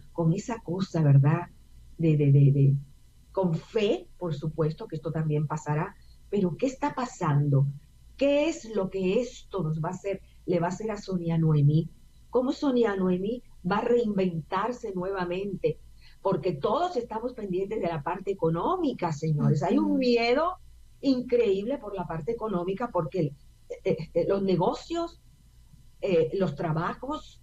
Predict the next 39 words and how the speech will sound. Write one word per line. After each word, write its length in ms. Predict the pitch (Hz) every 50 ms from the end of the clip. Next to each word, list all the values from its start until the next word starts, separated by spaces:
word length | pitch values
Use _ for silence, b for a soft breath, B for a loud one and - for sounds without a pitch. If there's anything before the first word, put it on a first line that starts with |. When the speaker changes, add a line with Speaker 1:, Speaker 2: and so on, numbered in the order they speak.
| - - - - - - - - - - - -
Speaker 1:
ah, 180 | 180 - - - - -
yo 180 | 151 180 180
no 100 | 196 247
sé 180 | 247 247 240 226
cómo 220 | 226 214 196 185
va 60 | 180
a 60 | 175 185
ser 140 | - 185 180
esa 180 | 180 - 160
cadena, 340 | 156 165 160 180 208 220 -
porque 260 | - 165 156 151 160
si 120 | 151 - 147
la 120 | 147 143 139
persona 400 | 143 143 139 - 175 233 262 254
no 80 | - 240
cobra, 260 | 240 262 269 269 240 -
¿cómo 180 | - - 185 180
va 100 | 185 175
a 40 |
pagar 220 | - 180 175 180 180
la 100 | 180 160
renta? 260 | 165 151 143 143 156 139
¿Cómo 180 | 156 165 175 180
va 80 | 185 180
a 20 |
pagar 180 | 185 185 185 185
las 160 | 180 175 175
tarjetas? 360 | 165 170 - 143 139 160 165 156
Y 20 |
las 180 | 156 156 151 139
tarjetas, 400 | 151 156 170 180 - 233 233 -
si 60 | 202
no 140 | 190 196 202
cobran, 280 | - 240 254 262 233 208
¿cómo 180 | - 196 196 180
va? 180 | 196 190 185 B B B B B B B
O 80 | - 190
sea 220 | - 165 190 175 139
que 160 | - 139 -